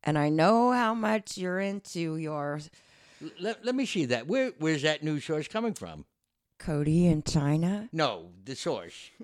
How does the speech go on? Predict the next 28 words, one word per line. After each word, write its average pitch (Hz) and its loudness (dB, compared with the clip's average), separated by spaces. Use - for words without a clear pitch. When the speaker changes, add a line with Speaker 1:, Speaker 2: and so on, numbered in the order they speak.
Speaker 1:
N 330 -2
B 370 4
C 320 0
News 285 8
dot 247 -4
com, 139 2
Speaker 2:
Oh, 127 8
my 98 0
Speaker 1:
folks. 95 -2
Speaker 2:
Lord. 85 -6
I'm 110 -8
gonna 110 -4
have 226 2
to 254 2
look 269 2
that 202 -4
up. 202 -2
Speaker 1:
N 220 2
B 214 2
C 214 0
news 185 -2
dot 147 2
com. 123 -4
Speaker 2:
Okay, 123 -2
so 135 -4
this 208 2
guy 143 2
calls 127 0